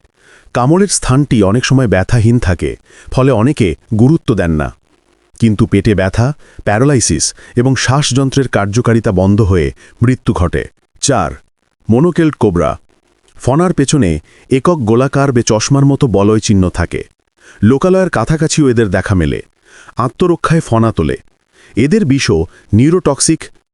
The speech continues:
লক্ষণগুলোর মধ্যে ঘুম ঘুম ভাব, চোখের পাতা বন্ধ হয়ে আসা, পক্ষাঘাত এবং শ্বাস-প্রশ্বাসে মারাত্মক সমস্যা অন্যতম। পাঁচ,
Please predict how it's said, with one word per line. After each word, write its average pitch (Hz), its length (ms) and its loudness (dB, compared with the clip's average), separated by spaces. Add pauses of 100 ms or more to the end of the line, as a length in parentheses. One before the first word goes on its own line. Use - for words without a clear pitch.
(260)
লক্ষণগুলোর 185 600 2
মধ্যে 139 340 0
ঘুম 127 280 0
ঘুম 113 240 -2
ভাব, 92 320 -2 (460)
চোখের 165 320 0
পাতা 110 320 -2
বন্ধ 127 280 2
হয়ে 101 240 2
আসা, 101 360 -2 (540)
পক্ষাঘাত 98 640 -2 (320)
এবং 135 280 2
শ্বাস-প্রশ্বাসে 165 800 -2
মারাত্মক 123 460 0
সমস্যা 123 520 -2 (280)
অন্যতম। 101 520 0 (600)
পাঁচ, 90 440 -4